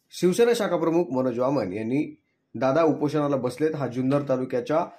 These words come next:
हिताचा प्रश्न आहे आणि त्यासाठी सर्वांनी एकजुटीने त्यांच्या पाठीशी उभं राहिलं पाहिजे आणि म्हणूनच आज आम्ही काळवाडी गाव बंद ठेवून त्यांच्या उपोषणाला पाठिंबा देत असल्याचंही त्यांनी सांगितलं."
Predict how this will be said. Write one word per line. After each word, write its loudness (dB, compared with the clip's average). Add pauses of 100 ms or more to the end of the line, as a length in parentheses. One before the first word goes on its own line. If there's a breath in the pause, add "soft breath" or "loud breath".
(280 loud breath)
हिताचा 2
प्रश्न -2
आहे -2 (240)
आणि -6
त्यासाठी -2
सर्वांनी -2
एकजुटीने -2
त्यांच्या -2
पाठीशी -4
उभं -2
राहिलं 0
पाहिजे -2
आणि 0
म्हणूनच 0
आज -2
आम्ही -2
काळवाडी -2
गाव -2
बंद 0
ठेवून -2
त्यांच्या -4
उपोषणाला -6
पाठिंबा -2
देत -2
असल्याचंही -4
त्यांनी -6
सांगितलं." -8